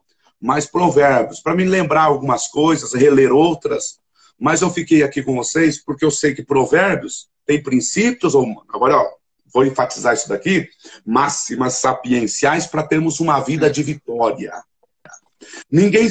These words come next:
perde, ninguém perde. Deixar de lado a arrogância, deixar de lado a, a soberba,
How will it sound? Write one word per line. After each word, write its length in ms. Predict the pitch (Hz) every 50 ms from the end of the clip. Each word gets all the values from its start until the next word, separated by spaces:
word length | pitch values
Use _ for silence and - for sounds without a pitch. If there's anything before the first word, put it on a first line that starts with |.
| - -
perde, 600 | - 180 185 180 156 139 113 - - - - - _
ninguém 600 | - 139 170 185 175 175 226 226 233 240 226 185
perde. 520 | - 202 175 160 147 120 104 98 - - -
Deixar 280 | - - - - 147 135
de 80 | 143
lado 240 | 135 135 135 127 131
a 40 | 123
arrogância, 960 | 107 117 107 - - 151 170 180 180 180 165 - - - 147 147 143 139 - - _ - - - _
deixar 300 | - 135 139 - 147 143 135
de 80 | 139
lado 560 | 135 131 135 139 139 135 135 135 127 110 - - _ _ _ -
a, 240 | - 113 - 117 117
a 40 | 117
soberba, 1000 | - - 113 104 120 143 175 185 185 175 170 170 175 160 156 156 151 135 -